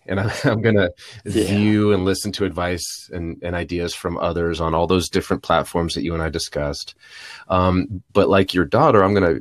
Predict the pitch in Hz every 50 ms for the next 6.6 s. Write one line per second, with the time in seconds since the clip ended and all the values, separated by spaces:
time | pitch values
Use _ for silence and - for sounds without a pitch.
0 | - _ _ - - 101 98 92 95 85 - - - - 82 - - - 73 -
1 | 76 - - - - 65 67 - - - - - - - 80 - _ 71 73 71
2 | 65 80 82 87 85 87 82 76 80 78 71 - - - 85 80 - 78 76 -
3 | - 73 69 - - 69 - - 71 69 73 71 73 71 69 67 67 67 - _
4 | _ _ _ - 90 87 87 85 82 82 - - _ _ _ _ _ _ _ _
5 | _ _ _ _ _ _ - - - - - - - - - - 101 - - 107
6 | 101 - - - 127 104 - - - - - 82